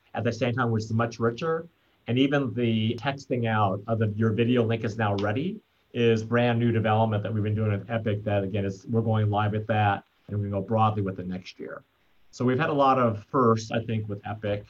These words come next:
Moving ahead, Epic has the Prepara portion on the social determinants of health. So, you know, we're looking at how do we leverage Prepara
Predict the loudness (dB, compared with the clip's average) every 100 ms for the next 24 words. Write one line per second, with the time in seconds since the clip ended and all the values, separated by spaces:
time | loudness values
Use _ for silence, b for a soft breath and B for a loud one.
0 | _ _ _ -6 4 4 4 0 0 2
1 | 2 4 2 0 -10 -6 -4 -4 0 2
2 | 2 0 -4 -6 -8 -6 -2 -2 -2 -4
3 | -6 -10 -8 -4 -4 -6 -8 -4 -2 -2
4 | -4 -2 -4 -2 -8 -4 -4 -2 -4 -8
5 | -6 -2 -2 -4 _ _ _ _ _ -4
6 | 2 4 4 4 4 2 -2 -2 0 2
7 | 2 2 0 0 -2 -4 -2 -2 -2 -6
8 | -4 2 4 4 4 2 0